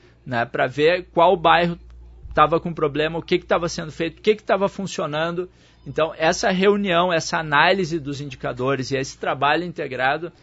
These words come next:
ele desperta um potencial realmente muito grande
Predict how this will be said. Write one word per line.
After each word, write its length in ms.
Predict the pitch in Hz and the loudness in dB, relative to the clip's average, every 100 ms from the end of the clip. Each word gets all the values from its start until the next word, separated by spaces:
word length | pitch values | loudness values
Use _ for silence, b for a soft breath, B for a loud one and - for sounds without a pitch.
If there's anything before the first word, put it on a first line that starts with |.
| b b 143 | b b -6
ele 180 | 143 | -6
desperta 880 | 156 - 139 165 - 160 175 214 208 | -6 -8 -6 -6 -2 2 4 2 0
um 80 | 202 | -8
potencial 760 | 175 165 156 156 - 127 135 - b b - | -6 -8 -8 -8 0 2 2 -2 b b -6
realmente 600 | 151 160 170 165 170 170 | 2 2 2 -4 -6 -10
muito 240 | 160 175 | -10 -8
grande 460 | 135 131 156 170 | -4 -2 -2 -6